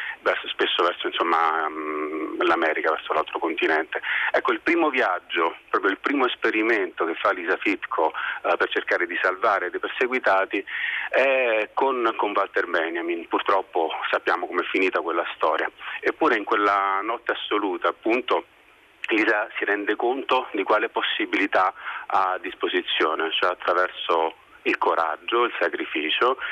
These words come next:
e una visione lungimirante, decide di rimanere lì per tanto tempo e di aiutare appunto le persone a, a scappare attraverso questa, questa, mm, co-, co-, questa rotta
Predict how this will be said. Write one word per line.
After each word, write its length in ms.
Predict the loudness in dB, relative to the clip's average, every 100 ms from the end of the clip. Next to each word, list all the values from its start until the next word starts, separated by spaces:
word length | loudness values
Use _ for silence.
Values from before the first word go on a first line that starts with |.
| -8 -2
e 120 | 2
una 240 | 2 2 0
visione 420 | -2 0 2 2
lungimirante, 1000 | 0 0 0 2 4 2 0 -2 0 0 -4 -8 -2
decide 340 | 0 2 2
di 60 | 2
rimanere 400 | 2 2 2 0
lì 180 | 0 0
per 240 | -2 -2
tanto 360 | -2 -2 0 0
tempo 640 | 2 2 0 0 0 2
e 260 | 2 2 2
di 200 | 0 2
aiutare 520 | 0 -2 0 0 0
appunto 300 | -4 -4 0
le 100 | 0
persone 400 | 0 -2 0 2
a, 140 | 4 2
a 160 | 0 -2
scappare 280 | -2 -2
attraverso 400 | -2 -2 -2 -2
questa, 420 | -2 -2 0 0 0 -6 -20 -20 -8
questa, 480 | -8 -2 2 2 2
mm, 920 | -2 -6 -6 -6 -8 -8 -10 -12 -16 -18 -20 -20 -20 -20 -18 -14 -4
co-, 140 | -2
co-, 120 | 0
questa 400 | 0 2 2 2 2
rotta 600 | 0 -4 _ 0 2